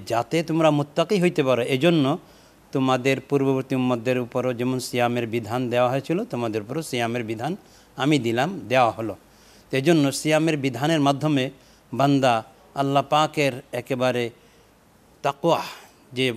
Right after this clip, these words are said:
বড় গুণ, তাখাল্লাকু বি আখলাকিল্লাহ, আল্লাহ রাব্বুল আলামিন পানাহার নেই। সুতরাং বান্দাও যখন সাহরি খাওয়ার পর থেকে একটা নির্দিষ্ট সময় পর্যন্ত, সূর্যাস্ত পর্যন্ত খাওয়া দাওয়া পরিত্যাগ করে, এই পরিত্যাগ করা শুধুই আল্লাহকে পাওয়ার জন্য।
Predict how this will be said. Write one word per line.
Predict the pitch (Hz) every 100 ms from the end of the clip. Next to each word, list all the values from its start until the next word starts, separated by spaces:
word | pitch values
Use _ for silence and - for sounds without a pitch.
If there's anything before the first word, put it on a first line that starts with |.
| 107
বড় | 135 180
গুণ, | 160 139 147 92 - -
তাখাল্লাকু | 127 156 143 139 -
বি | 175 139
আখলাকিল্লাহ, | 131 147 143 - 110 95 - _ - -
আল্লাহ | 139 139
রাব্বুল | 135 131 127
আলামিন | 123 123 123 120 -
পানাহার | 120 120 117 117
নেই। | 113 117 107 - - - -
সুতরাং | 143 143 139 117
বান্দাও | 127 123 139 156
যখন | 139 131 135 113 - _ -
সাহরি | - 120 131 147
খাওয়ার | 143 143
পর | 123 143
থেকে | 135 131 135
একটা | 127 135
নির্দিষ্ট | 120 117 135 113 160 -
সময় | 147 143 131 139
পর্যন্ত, | 120 110 107
সূর্যাস্ত | 98 139 117 135 151
পর্যন্ত | 135 139 123 127 110 - - _
খাওয়া | - 131 131
দাওয়া | 127 127
পরিত্যাগ | 131 143 143 160
করে, | 139 120
এই | 127
পরিত্যাগ | 127 147 143 160 147
করা | 156 175 - _ -
শুধুই | - 139 127 156 135
আল্লাহকে | 123 120 117
পাওয়ার | 123 113 117 107
জন্য। | 107 98